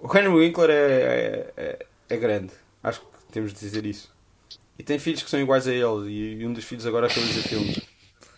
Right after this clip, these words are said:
Pronto. Com um rádio e uma garrafa de vinho, a atividade torna-se uma festa. Há que dizer que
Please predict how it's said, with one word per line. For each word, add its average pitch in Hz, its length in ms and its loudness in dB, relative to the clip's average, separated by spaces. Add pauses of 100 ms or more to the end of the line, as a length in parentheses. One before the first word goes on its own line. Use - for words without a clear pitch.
(2000)
Pronto. 117 560 0 (540)
Com 170 200 4
um 180 40 2
rádio 190 320 6
e 185 40 2
uma 170 120 0
garrafa 151 280 4
de 135 80 -6
vinho, 139 280 0
a 139 40 2
atividade 135 420 2
torna-se 131 360 2
uma 120 120 0
festa. 104 460 -4 (240)
Há 127 100 2
que 139 120 -6
dizer 139 380 2
que 123 240 -2